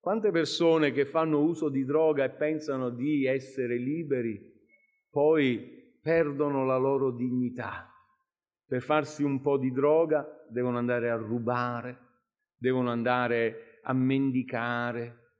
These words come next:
devono andare a ra-, a raccattare. Perdono de-, dignità. Quanti che sono schiavi dell'alcol perdono la propria dignità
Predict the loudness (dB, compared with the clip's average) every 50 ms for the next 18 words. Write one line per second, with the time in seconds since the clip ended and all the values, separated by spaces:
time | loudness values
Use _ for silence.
0 | _ _ _ _ 0 2 4 4 4 4 4 4 2 2 0 -4 -12 -20 -14 -6
1 | -4 -2 0 2 2 2 2 2 0 0 -2 -2 -4 -4 -4 -6 -14 -20 _ -10
2 | -8 -6 -6 -8 -8 -8 -10 -10 -10 -10 -16 _ _ -8 -8 -6 -6 -6 -8 -8
3 | -8 -10 -10 -12 -16 _ _ _ _ _ _ _ _ _ _ _ _ _ _ _
4 | _ -4 -2 -2 -2 0 0 2 2 2 0 0 -2 -2 -2 -4 -4 -4 -4 -4
5 | -2 -2 -4 -4 -4 -4 -6 -8 -10 -6 -4 0 2 4 4 4 4 2 2 0
6 | 0 0 0 0 -2 -10 -18 -20 -20 -4 4 8 8 8 8 6 4 4 4 4
7 | 4 2 2 4 6 6 6 6 6 6 8 8 8 8 8 8 8 6 4 4
8 | 4 4 6 6 6 6 2 0 -4 -8 -16 -20 -20 -20 _ _ _ _ _ _
9 | 6 8 8 8 8 8 6 8 10 10 10 10 8 6 6 6 6 8 8 8
10 | 8 6 6 4 6 4 2 2 2 2 2 2 2 2 2 2 0 -2 -6 -12
11 | -18 -20 -20 _